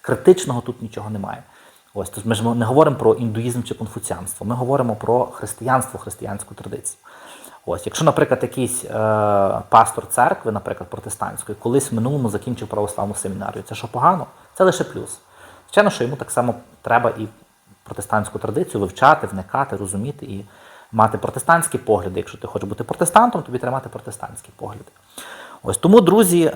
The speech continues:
е, ніякої категоричної відповіді. Звичайно, що освіта бажана, рекомендується, потрібна і важлива, але так питання руба ставити не можна, це неправильно.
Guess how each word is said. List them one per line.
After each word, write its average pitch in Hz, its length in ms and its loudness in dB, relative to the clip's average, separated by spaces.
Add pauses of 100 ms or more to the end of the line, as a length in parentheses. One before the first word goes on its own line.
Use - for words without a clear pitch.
е, 123 200 8
ніякої 151 420 6
категоричної 139 680 0
відповіді. 180 480 -4
Звичайно, 120 480 -2
що 113 400 0 (140)
освіта 120 500 -2 (160)
бажана, 151 580 6
рекомендується, 104 800 -4
потрібна 113 480 -8
і 107 100 -10
важлива, 170 480 -4
але 143 300 2 (380)
так - 180 -4
питання 110 380 0
руба 107 200 2
ставити 107 400 0
не 110 100 -2
можна, 107 320 0 (100)
це 101 60 -14
неправильно. 95 500 -4